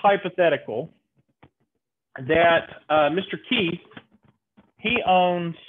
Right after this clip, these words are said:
or his family owns five hundred acres of land. Okay? Mister Keith has five hundred acres of land.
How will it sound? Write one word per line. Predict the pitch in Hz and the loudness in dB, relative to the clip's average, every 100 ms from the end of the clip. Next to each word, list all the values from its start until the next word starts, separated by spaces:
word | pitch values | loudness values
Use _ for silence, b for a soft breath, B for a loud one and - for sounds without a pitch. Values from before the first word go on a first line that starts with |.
| - _ - | -20 _ -6
or | 143 | -2
his | 180 185 | -2 -2
family | 175 165 151 - | -2 -2 -2 -2
owns | 143 139 139 _ - | -2 -2 -8 _ 0
five | 214 233 | 2 2
hundred | 214 208 190 180 | -2 -4 0 0
acres | 170 - - - - - - _ _ _ _ - | -2 -8 -18 -18 -18 -20 -20 _ _ _ _ -8
of | 135 | -4
land. | 147 98 - _ _ _ _ _ _ _ _ _ _ _ _ 139 | -4 -6 -16 _ _ _ _ _ _ _ _ _ _ _ _ -8
Okay? | 180 247 - - _ _ _ _ _ _ _ b b b _ - | -6 -8 -12 -20 _ _ _ _ _ _ _ b b b _ -16
Mister | 123 - | -16 -10
Keith | - 170 175 | -4 -4 0
has | 165 160 | 0 0
five | - 170 170 | 0 2 2
hundred | 175 160 156 | -2 -2 -2
acres | 151 151 127 | -4 -6 -8
of | 127 | -6
land. | 160 262 277 | -2 -2 -2